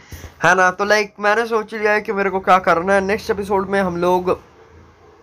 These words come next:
most probably, अगर कोई नया, जैसे Dratini का भी आ रहा है कम्युनिटी डे, वो भी कर, देख लेंगे, कर लेंगे, क्या पता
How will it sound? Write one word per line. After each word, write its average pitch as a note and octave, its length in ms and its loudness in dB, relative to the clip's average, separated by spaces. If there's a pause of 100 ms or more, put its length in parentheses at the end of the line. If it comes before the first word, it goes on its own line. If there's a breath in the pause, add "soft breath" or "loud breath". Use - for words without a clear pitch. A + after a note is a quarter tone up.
(500 loud breath)
most A#3 240 6
probably, A3 280 4
अगर G3+ 220 4
कोई G#3 180 0
नया, F#3 220 2
जैसे G3 260 -2
Dratini F#3+ 480 -2
का F#3 120 4
भी F#3 120 0
आ E3+ 140 6
रहा E3 80 4
है - 20 0
कम्युनिटी E3+ 440 -4
डे, D#3+ 120 0
वो D#3 260 -2
भी F#3 120 -6
कर, E3 340 -4
देख D3 320 2
लेंगे, F3 260 0
कर F3 140 -2
लेंगे, D#3 320 0
क्या D#3+ 160 0
पता D#3+ 300 2